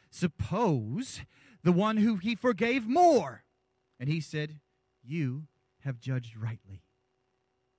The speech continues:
And then he turned to the woman and said to Simon, Do you see this woman? I entered your house.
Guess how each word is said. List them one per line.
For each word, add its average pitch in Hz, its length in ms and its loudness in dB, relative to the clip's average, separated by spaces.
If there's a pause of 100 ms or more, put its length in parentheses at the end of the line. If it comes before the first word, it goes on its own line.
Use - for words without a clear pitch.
(180)
And 139 140 0
then 214 280 2
he 185 200 -6
turned 220 400 -4
to 254 80 -10
the 214 100 -6
woman 151 280 -2
and 139 100 -6
said 151 220 -12
to 147 60 -10
Simon, 131 520 -8 (420)
Do 233 440 0 (140)
you 190 400 2 (120)
see 147 760 -10 (560)
this 135 260 -6
woman? 120 340 -8 (3250)
I 196 180 0
entered 285 280 -2
your 196 120 0
house. 139 580 -8